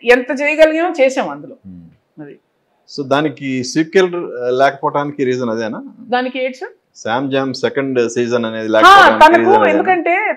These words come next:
Speaker 1: తను, తను అదే చెప్పింది నాకు, లాంగ్వేజ్ నా మీద నాకు కమాండ్ ఉంటేనే నేను చేయగలను నెక్స్ట్. So
Speaker 2: Hmm.
Speaker 1: వన్, వన్ షో వరకు చేయగలిగాం. And definitely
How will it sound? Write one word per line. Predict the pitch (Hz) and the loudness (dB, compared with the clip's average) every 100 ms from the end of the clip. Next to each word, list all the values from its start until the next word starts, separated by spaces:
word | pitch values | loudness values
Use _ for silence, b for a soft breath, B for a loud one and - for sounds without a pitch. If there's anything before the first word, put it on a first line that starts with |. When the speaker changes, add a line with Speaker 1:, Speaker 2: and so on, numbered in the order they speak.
| 277 | -4
Speaker 1:
తను, | 285 | -2
తను | 277 277 | 0 2
అదే | 254 349 | 2 0
చెప్పింది | 339 339 285 | -4 -4 -4
నాకు, | 233 220 | -4 -2
లాంగ్వేజ్ | 208 240 320 359 339 | 0 2 2 -2 -2
నా | |
మీద | 311 302 | -4 -4
నాకు | 302 294 | -6 -6
కమాండ్ | 285 247 285 294 | -2 0 0 -2
ఉంటేనే | 277 269 330 359 | -6 -2 0 0
నేను | 392 359 311 | -2 -4 -6
చేయగలను | 294 285 214 | -4 -4 -4
నెక్స్ట్. | 185 196 - | -8 -12 -12
So | 156 - - 233 | -12 -12 -6 -6
Speaker 2:
Hmm. | 190 90 110 - - | -4 -8 -12 -14 -18
Speaker 1:
వన్, | 226 262 302 320 262 | -2 -2 -2 -6 -4
వన్ | 254 294 | -2 -2
షో | 294 311 | 2 4
వరకు | 330 320 320 359 349 262 220 202 247 | 8 6 4 -2 -4 -6 -8 0 2
చేయగలిగాం. | 254 254 247 196 440 - B - | 4 4 4 2 0 -4 B -6
And | 254 | 0
definitely | 233 233 285 277 330 | 2 2 -2 -2 -2